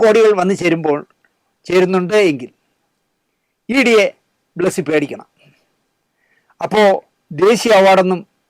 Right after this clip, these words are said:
കിട്ടിയില്ല എങ്കിലും മൗനി ബാബ ആവുന്നത്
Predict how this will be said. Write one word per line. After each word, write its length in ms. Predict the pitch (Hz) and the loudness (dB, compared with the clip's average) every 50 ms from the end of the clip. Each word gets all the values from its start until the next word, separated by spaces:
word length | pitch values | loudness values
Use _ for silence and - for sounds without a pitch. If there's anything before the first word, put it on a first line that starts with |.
| _ _ _ _ _ _ _ _ _ - | _ _ _ _ _ _ _ _ _ -8
കിട്ടിയില്ല 440 | - 190 170 214 233 226 220 208 214 214 202 185 | -6 -6 -4 0 0 0 2 2 4 4 4 2
എങ്കിലും 280 | 170 160 143 120 - - _ _ _ _ _ _ _ _ _ _ _ _ _ _ _ _ _ _ _ _ _ _ _ _ _ _ - | 2 0 -4 -4 -8 -14 _ _ _ _ _ _ _ _ _ _ _ _ _ _ _ _ _ _ _ _ _ _ _ _ _ _ -8
മൗനി 320 | 156 165 196 208 220 233 208 190 | -2 0 0 0 0 0 2 2
ബാബ 180 | 190 185 170 180 175 - - _ _ _ - 135 143 | 2 2 2 2 0 0 -2 _ _ _ -12 -4 0
ആവുന്നത് 440 | 170 190 190 202 190 196 190 196 220 | 2 2 2 2 2 0 0 0 -2